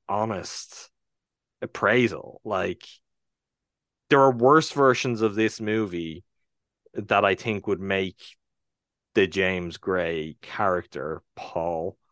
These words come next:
um, out to be much more of a hero,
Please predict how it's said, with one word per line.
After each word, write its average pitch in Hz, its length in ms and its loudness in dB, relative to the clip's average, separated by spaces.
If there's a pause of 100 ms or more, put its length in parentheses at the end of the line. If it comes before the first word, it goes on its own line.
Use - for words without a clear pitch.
(440)
um, 80 520 -8 (100)
out - 380 -8
to - 120 -2
be 98 220 -6
much 107 300 -4
more 104 320 0
of 87 120 -8
a 85 60 -8
hero, 90 600 -4